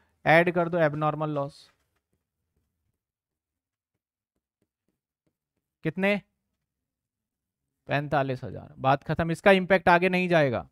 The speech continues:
आगे कहता है हमारा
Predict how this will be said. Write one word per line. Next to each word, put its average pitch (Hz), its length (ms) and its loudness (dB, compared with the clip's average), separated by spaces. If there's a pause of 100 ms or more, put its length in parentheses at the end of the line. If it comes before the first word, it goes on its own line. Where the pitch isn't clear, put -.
(1700)
आगे 185 260 10
कहता 226 300 6
है 220 60 8
हमारा 208 340 4